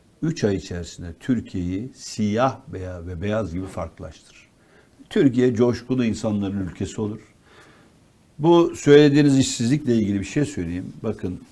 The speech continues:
radikal olarak bir şey söyleyeyim. Türkiye'nin bin dokuz yüz yirmi,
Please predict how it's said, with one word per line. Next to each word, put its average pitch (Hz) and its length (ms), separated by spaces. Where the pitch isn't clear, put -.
radikal 110 400
olarak 90 340
bir - 60
şey 90 140
söyleyeyim. 92 440
Türkiye'nin 170 580
bin 131 180
dokuz 143 260
yüz 101 140
yirmi, 117 260